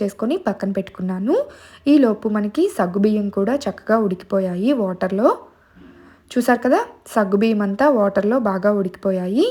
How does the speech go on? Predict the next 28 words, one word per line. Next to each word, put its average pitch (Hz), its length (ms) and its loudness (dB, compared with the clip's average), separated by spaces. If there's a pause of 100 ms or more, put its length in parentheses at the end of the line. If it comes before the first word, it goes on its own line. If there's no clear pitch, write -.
(180)
ఇప్పుడు 226 320 0
ఇందులో 247 280 2 (380)
ఒక 254 180 -2
మూడు 220 240 2
కప్పుల 233 300 0 (160)
పాలు 196 280 0
వేస్తున్నాను. 190 640 -4 (720)
కాచి 226 360 -2
చల్లార్చిన 208 480 0 (120)
పాలు 196 280 0
తీసుకున్నాను 190 540 -4 (100)
నేను. 190 240 -2 (800)
ఈ 294 100 4 (100)
పాలు 202 320 2
కూడా 240 220 2 (220)
ఇందులో 214 260 4 (100)
ఒక 202 180 -10
మరుగు 190 280 -2
వచ్చేంత 202 420 -6
వరకు 285 260 0 (800)
మరిగించుకోవాలి. 202 920 0 (800)
మొత్తం 254 360 0
సగ్గుబియ్యం 202 520 0
అంతా 262 220 -2 (200)
పాలల్లో 202 380 0 (120)
బాగా 190 220 -4 (100)
కలుపుకున్న 196 400 -4 (120)
తర్వాత 185 420 -4